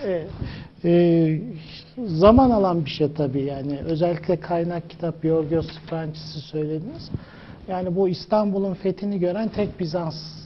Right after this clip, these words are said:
tarihçisidir yani eserinde verdi. Dolayısıyla verdiği bilgiler son derece önemli bilgiler. Mesela bunun, e, ona, bu on beşinci yüzyılda yazılmış bir kitaptır. Yani İstanbul'un fethi sırasında kendisi İstanbul'dadır.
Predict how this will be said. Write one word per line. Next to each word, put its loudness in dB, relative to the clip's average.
tarihçisidir -2
yani -12
eserinde -4
verdi. -6
Dolayısıyla 4
verdiği 6
bilgiler 2
son 2
derece 0
önemli 0
bilgiler. 2
Mesela 0
bunun, 4
e, -4
ona, 4
bu 4
on 4
beşinci 0
yüzyılda 2
yazılmış -2
bir -10
kitaptır. -12
Yani -4
İstanbul'un -6
fethi -6
sırasında -6
kendisi -8
İstanbul'dadır. -8